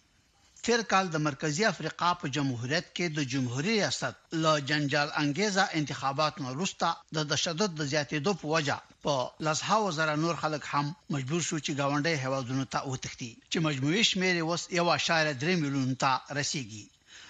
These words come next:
د ملګرو ملتونو د مهاجرینو عالي کمیشنري یا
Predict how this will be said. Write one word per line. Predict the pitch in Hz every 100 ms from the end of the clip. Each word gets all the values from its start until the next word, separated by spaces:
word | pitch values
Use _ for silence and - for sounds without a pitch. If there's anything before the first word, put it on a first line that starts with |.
| - 156
د | 175
ملګرو | 185 175 285 262
ملتونو | 247 208 185 214 226 233
د | 180 175
مهاجرینو | 143 143 139 165 220 233 151
عالي | 165 214 180
کمیشنري | 156 143 151 147 185 208 151
یا | 180